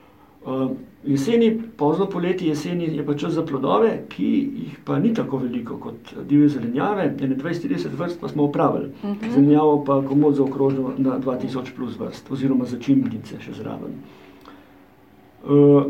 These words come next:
Speaker 1: zdajle, kjer so že pokosili, že nekje drugič, spet odganjajo na travnikih,
Speaker 2: Mhm.
Speaker 1: eh, rastline, tako da zdaj veliko avtavčiča, ki je podoben regratu, pa glavinec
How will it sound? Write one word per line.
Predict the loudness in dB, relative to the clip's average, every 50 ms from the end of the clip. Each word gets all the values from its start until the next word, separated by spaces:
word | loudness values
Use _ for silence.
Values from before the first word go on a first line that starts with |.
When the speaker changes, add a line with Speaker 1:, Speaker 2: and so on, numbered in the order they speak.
| -2 -10 -14 -20 -18 -10
Speaker 1:
zdajle, | -2 2 4 6 6 6 4
kjer | 4 4 2 2 2
so | 0 -2 0 4 4 6 6
že | 6 4 2
pokosili, | 0 0 -6 -8 -6 -4 -4 -4 -4 -8 -10 -8 -6 -2 0 0 2 4 4 4 2
že | 0 -4 -6
nekje | -6 -6 -6 -4 -2 -2
drugič, | 0 0 0 0 0 -2 -4 -6 -8 -12 -14 -16 -20 -20 -20 -20 -20 -20 -20 -20 _ _
spet | -20 -12 -6 -4 -2 -2
odganjajo | 0 0 4 4 6 6 6 4 2 0
na | -2 -2
travnikih, | -2 0 0 2 2 2 2 0 -2 -6 -10 -10
Speaker 2:
Mhm. | -10 -10 -10 -10 -8 -8 -6 -6 -6 -6
Speaker 1:
eh, | -6 -4 -2 -2 -2 -2
rastline, | -2 -4 -4 0 4 4 6 6 4 2
tako | 0 -4 -8 -6 -4 0
da | 2 4 4
zdaj | 4 4 2 4
veliko | 4 2 0 0 -2 -4
avtavčiča, | -4 -2 -2 0 0 0 -2 -4 -8 -6 -6 -6 -6 -6 -8
ki | -8 -8
je | -6 -6
podoben | -6 -6 -4 -2 -2 0 0 2 2
regratu, | 2 2 2 0 0 0 -2 -4 -2 -2 -2 -2 -4 -10 -16 -20 -20 -20 -20 -20 _ _ _ _ _ _ _ _ _ _ _ _ _ _ -18
pa | -12 -10 -8 -6 -6 -4 -2 -2 -2 -2 -4 -6 -10 -10 -10
glavinec | -8 -6 -2 0 2 2 4 4 4 4 2 2